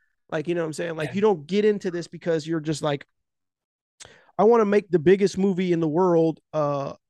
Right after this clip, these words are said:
Speaker 2: <laughs>
Speaker 1: I wanna write these things that have absolutely, that ha-, absolutely none of my voice whatsoever." <laughs> That could
Speaker 2: Right.
Speaker 1: be interchangeably any writer that they have. Like, you know what I mean?
Speaker 2: Yeah.
Speaker 1: Could have wrote this, you know what I mean? Like,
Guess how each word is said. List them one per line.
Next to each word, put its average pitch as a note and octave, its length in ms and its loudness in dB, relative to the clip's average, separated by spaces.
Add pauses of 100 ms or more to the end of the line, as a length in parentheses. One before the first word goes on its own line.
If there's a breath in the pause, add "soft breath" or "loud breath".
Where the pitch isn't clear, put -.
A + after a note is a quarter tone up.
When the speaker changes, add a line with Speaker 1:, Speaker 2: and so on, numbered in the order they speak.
(120)
Speaker 2:
<laughs> - 680 -16
Speaker 1:
I F#3+ 60 2
wanna G#3 260 4
write F#3+ 300 2
these F#3 180 -6
things F#3 240 0
that F3 80 -4
have E3+ 180 -2
absolutely, F3+ 760 -4
that - 160 0 (400)
ha-, E3+ 140 -2
absolutely F#3 460 -2
none F3+ 180 4
of E3+ 100 2
my E3 240 2
voice D3 420 0
whatsoever." F3+ 600 0
<laughs> D#4 300 -10
That F#3+ 140 4
could D3+ 120 6
Speaker 2:
Right. G#3+ 220 2
Speaker 1:
be - 200 -14
interchangeably G#3+ 920 2
any G3+ 240 2
writer F#3 400 2
that E3 140 -2
they E3+ 140 -2
have. D#3 360 -2
Like, D3+ 300 -8 (140)
you G3+ 100 2
know G3 80 4
what F3 100 4
I F3 40 4
mean? F3+ 180 4
Speaker 2:
Yeah. A#2+ 60 -6
Speaker 1:
Could F3+ 100 0
have D#3 160 2
wrote E3 240 2
this, C#3+ 260 -8
you F3+ 120 -6
know E3+ 60 -4
what E3 60 -2
I E3 40 -2
mean? E3 160 -4
Like, D#3 200 -4